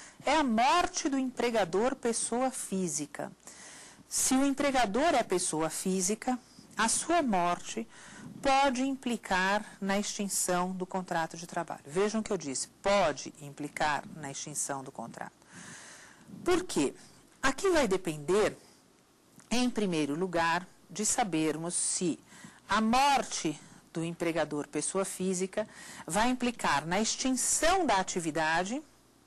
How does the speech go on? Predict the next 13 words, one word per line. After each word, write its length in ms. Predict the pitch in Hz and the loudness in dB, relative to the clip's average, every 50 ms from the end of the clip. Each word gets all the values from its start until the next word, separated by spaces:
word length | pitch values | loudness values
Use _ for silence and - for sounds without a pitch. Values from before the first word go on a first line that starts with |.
| _ _ - - - - - - - - - | _ _ -20 -20 -18 -16 -16 -18 -14 -2 2
ou 100 | 233 285 | 4 4
a 180 | 339 349 330 | 6 6 6
atividade 920 | 320 320 - 311 277 262 254 196 208 214 226 233 233 226 233 247 262 262 - - | 4 4 2 2 2 2 2 2 4 4 4 4 2 2 0 0 -2 -2 -4 -8
que 180 | - - - | -6 0 2
este 400 | 226 220 214 220 220 - - - | 4 4 4 4 2 0 -2 -2
empregador 560 | 214 208 - 208 202 202 202 185 170 175 180 175 | -4 -2 0 0 0 0 0 0 2 2 2 2
exercia 680 | 170 165 175 175 170 - - - - 202 214 226 220 | 2 0 0 0 0 0 0 0 0 0 2 2 2
vai 180 | 208 202 202 208 | 2 2 0 0
continuar 720 | 208 - 220 214 202 - - 214 208 196 185 190 208 202 | 0 0 -2 -2 -2 -4 -6 -4 0 0 2 2 2 2
sendo 420 | - - - 196 190 190 190 202 196 | 0 -2 -2 -2 -2 -2 -2 0 0
exercida 640 | 190 185 - 196 175 - - - 202 190 190 190 | 0 0 -2 -2 -2 -2 -2 -4 -2 -2 -4 -4
por 200 | - - 202 180 | -2 -2 0 2
outrem. 520 | 175 165 151 147 143 - - - - - | 2 2 2 0 -2 -6 -12 -14 -14 -14